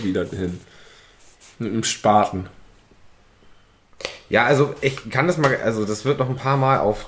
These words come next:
Speaker 2: auftauchen, das Thema Klima und so, weil da einfach viel Forschung zugetrieben wird und ich, man kann das kurz zusammenfassen,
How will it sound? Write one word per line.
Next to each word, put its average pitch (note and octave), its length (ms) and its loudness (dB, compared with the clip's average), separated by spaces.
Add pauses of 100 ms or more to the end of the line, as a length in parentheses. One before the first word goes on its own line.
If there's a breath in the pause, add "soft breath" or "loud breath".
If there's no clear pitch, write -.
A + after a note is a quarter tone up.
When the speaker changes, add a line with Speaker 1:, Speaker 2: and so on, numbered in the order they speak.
(140)
Speaker 2:
auftauchen, G#2 540 -2
das F#2+ 160 -8
Thema G2 260 -2
Klima G#2 380 -4
und F2 240 -6
so, F#2+ 300 -4 (320 loud breath)
weil F#2+ 180 2
da G2 160 2
einfach F#2+ 220 -6
viel C3+ 220 -4
Forschung A#2 380 2
zugetrieben F#2 600 -6
wird F#2 180 -2
und F#2 340 -6
ich, - 220 -12
man G#2+ 140 -4
kann G#2 180 -4
das F#2+ 140 -4
kurz - 300 -2
zusammenfassen, G2 680 -2